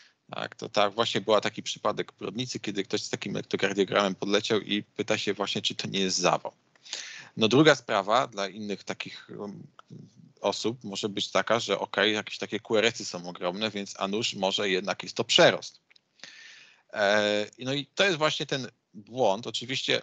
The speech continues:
nie mówimy o sytuacji takiej, że mamy pacjenta po zatrzymaniu krążenia albo takiego, co się zwija nam z bólu, z typowego bólu w klatce, bo wtedy to rzeczywiście zacznijmy może od tej oceny odcinka S T,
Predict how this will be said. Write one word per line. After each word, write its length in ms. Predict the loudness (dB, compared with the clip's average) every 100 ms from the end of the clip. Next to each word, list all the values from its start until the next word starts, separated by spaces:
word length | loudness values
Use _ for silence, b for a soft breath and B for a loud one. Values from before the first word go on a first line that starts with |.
| -4
nie 160 | -8 -6
mówimy 360 | -4 -6 -6
o 80 | -8
sytuacji 480 | -10 -4 -2 -2 -4
takiej, 340 | -4 0 -2
że 100 | -2
mamy 260 | -6 -6 -4
pacjenta 480 | -6 -2 -2 0 -4
po 140 | -2
zatrzymaniu 480 | -2 -2 -2 -2 -2
krążenia 540 | -4 -4 -2 0 0
albo 240 | 0 0 -2
takiego, 360 | -4 -2 -2
co 100 | -2
się 140 | -4 -6
zwija 320 | -4 0 0
nam 240 | 0 -2
z 80 | -8
bólu, 400 | -6 -2 0 -2
z 100 | -6
typowego 480 | -2 2 4 4 2
bólu 220 | 2 -2
w 80 | 2
klatce, 380 | 2 2 -2 -16
bo 100 | -16
wtedy 260 | -12 -12
to 120 | -12
rzeczywiście 480 | -14 -14 -14 -12 -10
zacznijmy 440 | -8 -10 -8 -8 -6
może 280 | -8 -8
od 100 | -10
tej 120 | -10 -12
oceny 360 | -10 -10 -10
odcinka 400 | -10 -12 -12 -14
S 160 | -12 -6
T, 180 | -6